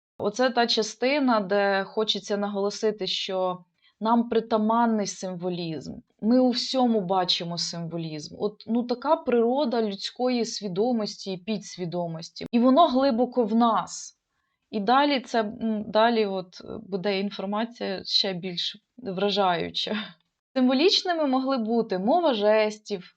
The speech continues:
мудри, звуки або ноти, сакральне зображення метафізичних структур Всесвіту, ну, тобто астрологічні значення, астрологічні знаки,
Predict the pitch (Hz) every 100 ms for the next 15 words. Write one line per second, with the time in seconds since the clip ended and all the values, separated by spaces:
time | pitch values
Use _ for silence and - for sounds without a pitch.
0 | _ 240 294 277 254 208 220 233 226 220
1 | 214 220 _ _ _ _ - 185 190 214
2 | 269 269 240 247 226 220 220 196 208 208
3 | 208 202 196 185 202 202 233 294 285 240
4 | 208 180 196 233 226 214 190 190 185 185
5 | 190 254 247 208 202 185 180 196 220 -
6 | - 202 196 190 190 180 170 170 170 -
7 | - - _ 254 233 214 208 - 202 190
8 | 190 190 180 - _ 202 - 220 226 214
9 | 214 - 196 170 170 170 170 - - -
10 | - - - 208 214 214 196 - 190 170
11 | 170 165 170